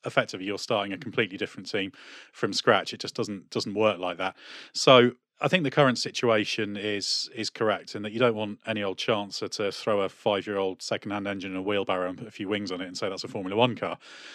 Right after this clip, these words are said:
Uh, but it's a shame that the aspirational element isn't there. You don't want the existing teams to be diluted too much by splitting all the,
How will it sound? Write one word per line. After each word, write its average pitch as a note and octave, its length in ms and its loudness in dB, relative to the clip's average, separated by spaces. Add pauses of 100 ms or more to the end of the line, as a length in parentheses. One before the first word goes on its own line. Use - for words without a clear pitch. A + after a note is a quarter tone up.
(280)
Uh, G2+ 220 -4 (240)
but B2+ 100 8
it's A#2+ 160 0
a A#2 60 -2
shame D3 440 6
that A#2 160 2
the A#2 100 2
aspirational A2 920 2 (560)
element G#2 320 0
isn't G#2 300 -6
there. G2 180 2
You G2+ 100 -4
don't D3 200 6
want C#3+ 140 0
the B2 80 4
existing B2+ 440 2
teams B2+ 300 0
to B2+ 80 -12
be A#2+ 80 -2
diluted A2+ 500 0
too A#2 180 -6
much A2+ 280 -4
by G#2+ 100 -2
splitting C3 420 -2
all A2 180 0
the, G#2+ 180 2